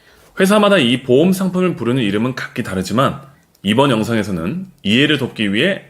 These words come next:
청년보험이란 말로 설명드려 보겠습니다. 최근에 어린이 보험이 십오 세까지만 준비가 가능해지면서 청년보험이란 상품이 나온 것인데요. 그래서 오늘은 새로 나온 청년보험은 무엇인지, 청년보험 가입 요령, 마지막엔 추천 설계안도 안내드릴게요.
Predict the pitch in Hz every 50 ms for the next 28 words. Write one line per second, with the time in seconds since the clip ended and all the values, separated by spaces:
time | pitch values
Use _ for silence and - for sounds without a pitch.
0 | _ _ - - - - 185 190 190 190 196 202 196 196 185 - 117 110 107 110
1 | 117 120 120 107 92 85 85 85 98 131 170 180 175 175 160 160 156 151 139 123
2 | 113 92 87 82 80 - - 85 76 80 - - _ _ _ _ _ _ _ _
3 | - - 175 185 185 202 202 190 143 107 110 131 151 160 160 151 143 156 151 151
4 | 156 156 156 156 151 - - 220 170 - - - 110 123 - 196 190 190 185 170
5 | 170 170 156 156 156 156 160 156 143 - - 110 101 110 117 117 113 107 107 107
6 | 104 104 92 95 92 90 85 85 120 117 98 - - - - _ _ _ - -
7 | - 196 202 208 214 214 208 196 190 185 185 175 170 160 165 165 160 - 170 147
8 | - - 156 151 123 95 92 92 95 95 - 98 87 101 131 147 123 - - -
9 | - _ _ _ _ _ _ _ - - 139 139 135 135 107 98 107 127 147 117
10 | - - - - - _ _ - - 185 185 196 190 185 180 185 185 185 - 208
11 | 214 220 220 214 202 185 180 175 180 190 175 101 90 110 135 143 139 135 120 95
12 | 85 85 - _ _ _ _ - _ - - 143 147 156 156 151 143 123 127 147
13 | 190 202 - - - - - 110 120 120 90 90 87 90 82 78 87 139 175 170
14 | - - - 82 82 87 98 92 90 87 113 160 214 233 220 - - _ - -
15 | 175 175 - 202 202 196 165 160 151 135 135 120 110 104 110 147 185 170 - 95
16 | 101 95 95 92 - - - 92 117 175 190